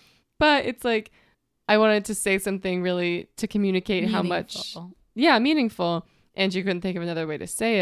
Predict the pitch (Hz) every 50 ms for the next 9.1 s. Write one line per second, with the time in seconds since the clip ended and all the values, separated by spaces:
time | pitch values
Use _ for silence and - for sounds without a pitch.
0 | 175 175 - _ _ _ _ _ _ _ _ _ _ _ _ _ - 196 208 214
1 | 208 208 202 214 208 196 208 208 - - 196 190 190 180 180 175 170 180 185 -
2 | 180 - - - - 165 175 175 175 175 165 - - - 165 165 - 107 - -
3 | - - 151 147 - - - _ _ _ _ _ _ _ _ - 185 185 170 -
4 | - - 180 165 170 165 - - - 214 214 220 240 233 _ _ _ _ _ _
5 | _ _ _ _ _ _ _ _ _ _ _ _ _ - 208 - 226 220 214 196
6 | 202 185 175 - - 185 190 175 - - _ _ _ _ _ _ _ _ _ _
7 | _ _ _ _ _ _ - 196 185 202 180 160 165 165 165 - - _ _ _
8 | _ _ - 180 165 160 - - - - - _ - 202 190 170 160 156 156 165
9 | 175